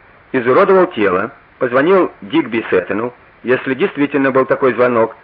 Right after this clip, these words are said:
прислал мисс Кэдж два машинописных листа, если они действительно были ей присланы.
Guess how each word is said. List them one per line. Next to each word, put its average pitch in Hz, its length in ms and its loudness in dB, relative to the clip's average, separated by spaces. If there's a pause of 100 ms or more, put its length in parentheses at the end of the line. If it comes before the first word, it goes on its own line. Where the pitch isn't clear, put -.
(380)
прислал 160 640 0
мисс 113 320 -2
Кэдж 110 260 2 (380)
два 107 260 2
машинописных 110 680 -2
листа, 98 480 -4 (360)
если 127 320 0
они 135 160 4
действительно 139 560 -2
были 131 200 0
ей 131 100 2
присланы. 120 580 -4